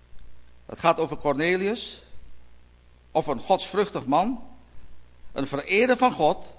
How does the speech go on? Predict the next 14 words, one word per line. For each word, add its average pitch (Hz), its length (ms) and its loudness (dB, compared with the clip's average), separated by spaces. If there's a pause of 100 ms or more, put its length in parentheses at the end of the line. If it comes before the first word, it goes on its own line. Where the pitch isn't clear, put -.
(260)
met 147 200 -4
zijn 131 140 0
hele 180 280 2
huis. 156 560 0 (2500)
Hij 160 140 6
is 165 80 0
een 160 100 -2
vereerder 196 420 2
van 180 100 -4
God. 143 240 0
Deze 175 220 2
man 175 160 4
is 151 240 -4 (240)
gedoopt 214 580 4